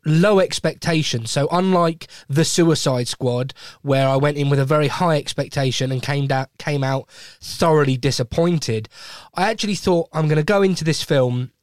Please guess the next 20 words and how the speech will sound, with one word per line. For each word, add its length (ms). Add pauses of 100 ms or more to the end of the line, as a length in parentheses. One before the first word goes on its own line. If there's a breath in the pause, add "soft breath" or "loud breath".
(100)
with 320
low 220
expectations." 1120 (360 loud breath)
Um, 220
it's 140
sort 180
of 80
a 60
new 680 (300 loud breath)
direction 640
for 140
Marvel. 480
It's 160
not 200
characters 480
we've 160
been 120
introduced 540
to 120
before. 480